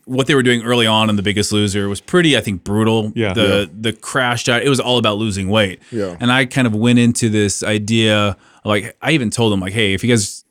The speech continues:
Speaker 1: their big thing was, "We're rebranding the show. We wanna do it healthy." We had a doctor on staff, th-, and they just assured me, like, "Hey, we're gonna do this the healthiest that we can do." All of these people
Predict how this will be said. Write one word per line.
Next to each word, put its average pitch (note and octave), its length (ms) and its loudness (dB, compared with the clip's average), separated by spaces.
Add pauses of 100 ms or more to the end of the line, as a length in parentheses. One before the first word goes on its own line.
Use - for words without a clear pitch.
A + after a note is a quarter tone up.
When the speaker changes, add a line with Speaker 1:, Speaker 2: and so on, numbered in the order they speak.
Speaker 1:
their A#2+ 120 0
big B2+ 160 2
thing G#2 120 -2
was, F2+ 140 -4
"We're G2 140 -2
rebranding A2+ 720 0
the F2+ 60 -6
show. B2+ 260 0
We A2 100 0
wanna G2+ 160 -2
do F#2 140 -4
it F2+ 60 -8
healthy." B2 420 0
We A2 180 -4
had B2+ 160 0
a A#2 40 -2
doctor A#2 440 -2
on G#2+ 320 0
staff, G#2 480 0 (400)
th-, - 160 -12
and A#2+ 160 2
they C#3 80 2
just C3+ 220 -2
assured C3+ 520 0
me, G2+ 140 0
like, G2 160 -4
"Hey, C3 140 0
we're A#2+ 140 0
gonna C3+ 120 2
do A#2+ 80 2
this G#2+ 240 -2
the - 100 -6
healthiest F#2+ 680 -2 (100)
that G2+ 120 -2
we F#2 100 -10
can F#2 100 -10
do." E2+ 80 -10
All D3+ 240 2
of E3+ 80 0
these D3+ 160 0
people C3 460 0